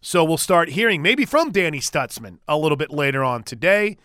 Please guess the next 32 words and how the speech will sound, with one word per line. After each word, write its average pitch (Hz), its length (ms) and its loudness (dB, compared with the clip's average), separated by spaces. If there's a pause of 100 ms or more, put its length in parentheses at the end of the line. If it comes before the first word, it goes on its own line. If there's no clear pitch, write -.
(360)
But 147 240 4
we're 135 80 -4
counting 196 320 0
down 196 160 4
to 175 60 -2
the 151 100 -6
Alamo 190 420 2
Bowl, 190 300 2
celebrating 185 640 0
the 156 80 -4
Sooners 180 440 -2
actually 170 300 -2
getting 170 180 -2
some 143 200 -10
wins 180 520 -2 (260)
<laughs> - 260 -20
out 156 220 2
of 196 120 2
players 196 500 2
in 165 80 -2
their 151 80 2
pro 160 260 0
decision. 143 580 -4 (300)
Andrew 185 300 0
Raym 185 240 0
and 160 80 -6
Tyler 165 300 0
Guyton 156 240 0
have 123 100 -4
already 165 240 2
turned 143 320 -4
pro. 185 320 2